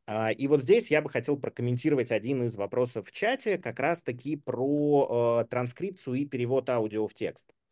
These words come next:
А, есть невероятно простой способ. Э, во-первых, удивительным образом для Виспера нету, ну, по крайней мере, я не нашел каких-то адекватных, э, и максимально простых предложений, которые позволяют воспользоваться,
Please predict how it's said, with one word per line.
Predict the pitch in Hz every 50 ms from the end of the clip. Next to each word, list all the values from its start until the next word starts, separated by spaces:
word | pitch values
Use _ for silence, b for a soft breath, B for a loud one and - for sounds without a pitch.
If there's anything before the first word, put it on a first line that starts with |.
| b b b b b b b b b _ _ -
А, | 117 120 120 123 123 123 123 123 120 120
есть | 123 156 208 214 190 196 190
невероятно | 180 160 165 160 160 175 185 185 - 165 147
простой | 143 151 143 143 - 175 170 151 143
способ. | - - 160 185 196 190 - 185 151 143 - -
Э, | 139 135 135 135 135 131 127 127 127 123 120
во-первых, | 120 135 131 185 202 185 190
удивительным | 175 156 143 165 190 185 165 170 147 139 151
образом | 185 202 254 208 190 208 190 170 147
для | 135 131 127 131 143 156 151 147
Виспера | 131 123 120 123 151 160 - - 208 202 196 185
нету, | 147 131 127 131 143 156 151 - - 170 147 147 143 -
ну, | 131 147 143
по | - -
крайней | - 131 123 123
мере, | 120 113 113
я | 110 123 127 120
не | 113 110
нашел | 110 113 - - 233 247
каких-то | - 127 123 160 147 - 147 123
адекватных, | 123 127 123 123 131 151 147 151 139 123 120 123 -
э, | 123 - - 107 110 110 110 104
и | - - 123 131
максимально | 127 120 123 - - 117 127 135 127 120
простых | 123 117 113 - - 139 123 -
предложений, | - 127 117 120 120 120 110 123 151 175 190 170 123
которые | - 104 95 - 120 131 139 123 113 123
позволяют | - 104 98 104 101 104 123 131 120 120
воспользоваться, | 98 95 - - - 123 123 123 117 107 101 95 - - 101 -